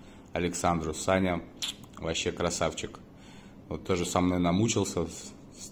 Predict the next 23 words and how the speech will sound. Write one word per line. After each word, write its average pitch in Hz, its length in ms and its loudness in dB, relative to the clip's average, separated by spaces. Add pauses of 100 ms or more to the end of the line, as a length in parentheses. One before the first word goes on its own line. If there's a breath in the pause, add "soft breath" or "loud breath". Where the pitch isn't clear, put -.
у 87 60 -6
меня 87 180 2
было 85 220 2
миллион 98 380 4
вопросов, 92 600 4 (1500 loud breath)
причем 87 300 -2
таких 90 400 -2
иногда 90 320 4
глупых. 101 640 4 (560 loud breath)
Вообще 98 280 6
всем, 131 280 4
кто 95 240 2
хочет - 600 -2 (680)
заниматься 92 600 2
покером, 98 540 2
я 87 140 2
советую 90 420 0
пройти 85 360 -2
этот 87 260 -2
курс. 123 320 2 (840 loud breath)
Вот, 78 360 -4 (100)
там 78 220 -2
неважно, 82 500 4